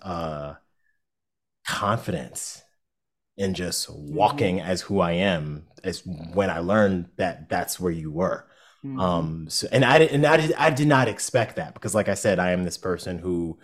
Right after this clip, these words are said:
Speaker 1: who is okay living my life regardless of how people feel about it. But to know that the support I have from you had reached that level that you wanted to help other people with it,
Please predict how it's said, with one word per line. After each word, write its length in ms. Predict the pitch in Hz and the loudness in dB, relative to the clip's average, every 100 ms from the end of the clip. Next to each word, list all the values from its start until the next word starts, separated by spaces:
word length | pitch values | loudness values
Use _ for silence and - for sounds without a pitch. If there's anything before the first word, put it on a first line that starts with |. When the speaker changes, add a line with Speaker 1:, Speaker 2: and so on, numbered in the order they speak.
| _ - - _ | _ -20 -20 _
Speaker 1:
who 520 | - 95 90 85 82 | -10 -6 -4 -4 -6
is 220 | 98 98 - | -4 -6 2
okay 480 | 104 101 - 101 | 4 4 2 2
living 320 | 92 92 92 92 | 2 0 0 0
my 120 | 90 | 0
life 360 | 90 87 - | 2 0 -2
regardless 560 | 92 80 92 87 85 - | -10 -2 0 0 -4 -8
of 100 | 87 | -10
how 200 | - 87 | -6 -6
people 300 | - 85 80 | -6 -12 -12
feel 260 | - 104 95 | -8 -4 -2
about 260 | 82 80 | -4 -6
it. 140 | 78 - | -6 -6
But 160 | 87 | -8
to 120 | - 90 | -6 -4
know 640 | 87 90 95 101 107 - _ _ _ - | -2 0 2 2 0 -6 _ _ _ -8
that 180 | 87 - | -8 -6
the 80 | |
support 380 | 87 - - 90 | -10 -10 -8 -6
I 100 | 82 | -6
have 400 | - 90 90 90 | -6 -4 -2 -4
from 280 | - 87 82 | -6 -10 -8
you 240 | 82 82 | -6 -6
had 220 | 78 85 78 | -6 -10 -10
reached 460 | 78 87 82 - | -6 -6 -6 -8
that 200 | 85 73 | -8 -6
level 340 | 82 90 80 76 | -2 -2 -2 -6
that 220 | 80 - | -8 -10
you 60 | |
wanted 380 | 78 82 82 78 | -10 -6 -6 -6
to 380 | - 80 73 71 | -10 -10 -10 -12
help 300 | - - - - | -6 -4 -4 -8
other 200 | 85 78 | -12 -12
people 460 | - 90 - 76 | -10 -12 -10 -10
with 260 | 76 101 - | -2 -2 -2
it, 200 | 78 | -6